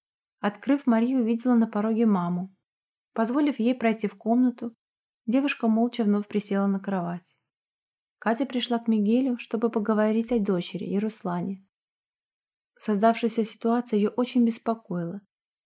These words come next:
Поведение Марии уже откровенно пугало. Поговорив с мужем и так не дождавшись появления дочери, она разволновалась и решила уточнить, приехала ли Мария. Узнав, что та давно дома, решила подняться к ней и поговорить.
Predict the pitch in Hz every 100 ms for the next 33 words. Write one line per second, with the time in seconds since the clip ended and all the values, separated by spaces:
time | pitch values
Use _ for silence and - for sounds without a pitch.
0 | - 214 196 202 226 226 208 202 226 226
1 | 185 190 208 208 - 214 226 240 240 240
2 | 202 190 170 190 190 _ _ _ _ _
3 | _ _ - 185 220 262 269 214 220 233
4 | 220 214 _ _ _ - 220 262 262 247
5 | 220 214 202 226 226 214 - 202 196 214
6 | 202 185 202 226 214 208 - _ _ _
7 | - 226 262 247 247 247 233 185 180 185
8 | - 196 202 226 214 196 202 190 - 220
9 | 247 - 190 220 220 226 214 208 214 202
10 | 180 185 - _ _ _ _ _ - 214
11 | 202 214 196 190 202 185 190 190 185 202
12 | 240 254 254 _ _ _ - 233 269 262
13 | 240 202 208 208 208 - 240 254 247 208
14 | 214 208 180 - -